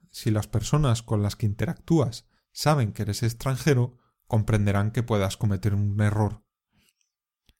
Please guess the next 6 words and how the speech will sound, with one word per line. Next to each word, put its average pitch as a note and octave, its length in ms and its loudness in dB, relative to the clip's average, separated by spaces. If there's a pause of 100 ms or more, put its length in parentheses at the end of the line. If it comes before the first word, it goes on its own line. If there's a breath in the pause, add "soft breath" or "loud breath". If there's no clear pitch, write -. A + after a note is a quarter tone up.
(580)
Cuatro. B2 380 0 (680 soft breath)
Lee E3+ 420 2
en A2 200 4
voz A#2+ 180 4
alta. A2+ 340 -4 (880 soft breath)
Además, A#2+ 680 0